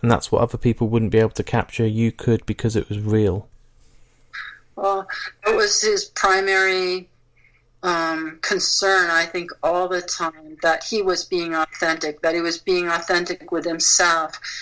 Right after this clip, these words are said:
Speaker 2: that he was being authentic with his audience, that he was being sincere, you know? So I think,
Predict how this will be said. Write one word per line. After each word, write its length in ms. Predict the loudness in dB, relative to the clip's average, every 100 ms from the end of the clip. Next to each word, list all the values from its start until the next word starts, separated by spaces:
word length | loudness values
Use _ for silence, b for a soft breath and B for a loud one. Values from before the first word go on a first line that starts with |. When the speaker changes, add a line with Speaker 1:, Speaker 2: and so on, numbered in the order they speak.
| -2
Speaker 2:
that 140 | 0 0
he 100 | 0
was 180 | -2
being 280 | 0 0 0
authentic 560 | -2 -2 -2 -2 -4 -6
with 140 | -4
his 240 | -2 -4 -2
audience, 720 | 0 2 0 -2 -2 0 -2 0
that 340 | 0 0 -2 B B -8
he 200 | -2 0
was 460 | 2 0 -2 -6 -10 _ _ _ _ _ _ _ _ -2
being 280 | 0 2
sincere, 880 | 0 -2 0 0 0 2 2 2 0
you 160 | -2 0
know? 220 | 0 0
So 260 | 0 2 2
I 80 | 0
think, 320 | 0 -2